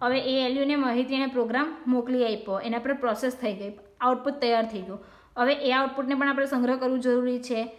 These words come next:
તો એ પાછું આઉટપુટ સંગ્રહ કરવા માટે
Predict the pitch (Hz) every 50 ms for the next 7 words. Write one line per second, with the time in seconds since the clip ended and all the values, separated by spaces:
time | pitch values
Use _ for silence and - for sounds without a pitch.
0 | - - - _ - 247 - - 277 302 294 294 277 254 - 285 277 - 233 240
1 | 233 233 - 254 233 220 - - - - - - - 240 233 233 240 247 269 262
2 | 269 254 247 240 240 240 254 269 269 262 - 220 220 220 220 -